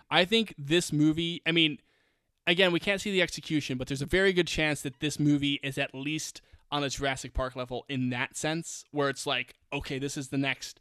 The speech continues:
big step for, for, for special effects. I also think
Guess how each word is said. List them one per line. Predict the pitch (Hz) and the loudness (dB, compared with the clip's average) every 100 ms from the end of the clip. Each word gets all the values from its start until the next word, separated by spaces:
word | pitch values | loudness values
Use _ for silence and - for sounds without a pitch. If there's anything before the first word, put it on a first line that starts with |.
| _ _ _ _ _ | _ _ _ _ _
big | 151 135 | 0 0
step | - 127 113 - - | -4 -4 -4 -12 -16
for, | - 123 113 - | -8 -6 -6 -8
for, | - | -12
for | 123 127 | -10 -12
special | - 127 - 110 | -8 -8 -6 -12
effects. | 110 76 - - - _ _ _ _ _ _ _ _ _ _ _ - | -12 -14 -16 -20 -20 _ _ _ _ _ _ _ _ _ _ _ 0
I | 175 226 254 - | 4 4 2 0
also | 160 202 254 - 214 | 6 6 6 2 -2
think | - 143 113 110 - _ | -2 -4 -4 -6 -12 _